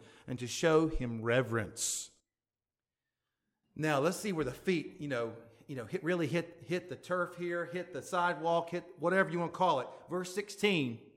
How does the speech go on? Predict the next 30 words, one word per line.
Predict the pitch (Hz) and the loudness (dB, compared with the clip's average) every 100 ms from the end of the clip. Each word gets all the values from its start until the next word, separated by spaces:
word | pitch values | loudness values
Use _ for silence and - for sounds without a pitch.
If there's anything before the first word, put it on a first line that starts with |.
| _ _ _ _ _ _ _ _ _ _ _ _ _ _ _ _ _ _ | _ _ _ _ _ _ _ _ _ _ _ _ _ _ _ _ _ _
it's | 160 - | -8 -4
not | 165 208 226 | 2 2 2
a, | 147 135 123 | 2 2 2
like, | 120 - - - _ _ _ _ _ _ | 0 -6 -20 -20 _ _ _ _ _ _
a | 120 | -12
boastful | 107 113 147 165 - 123 | -6 0 2 2 -2 -10
moment. | 110 107 104 107 - - - - | -8 -10 -12 -16 -14 -12 -12 -14
He's | 117 | -16
just | 110 - | -16 -16
like, | - | -10
"I | 123 | -10
just | 110 | -8
devoted | 113 101 110 107 | -6 -2 0 0
myself. | 101 92 - - - - - - - _ _ _ _ _ _ _ - | -6 -10 -10 -10 -10 -10 -10 -10 -14 _ _ _ _ _ _ _ -12
This | 123 | -6
is | 127 | -4
my | 113 - | -4 0
focus." | 131 120 117 110 | 0 2 -2 -6
This | |
is | 131 | -6
what | 120 | -4
he | 110 | -4
told | 107 | -4
me. | 131 | 0
"I | |
devoted | 135 135 135 131 | 2 4 4 4
myself. | 123 120 - 113 98 - - - _ _ _ _ _ - | 2 0 -2 -2 -2 -6 -8 -20 _ _ _ _ _ -6
I | 127 | -6
applied | 127 147 147 147 | -4 0 2 2
myself | 131 123 135 107 | 0 -2 -2 -2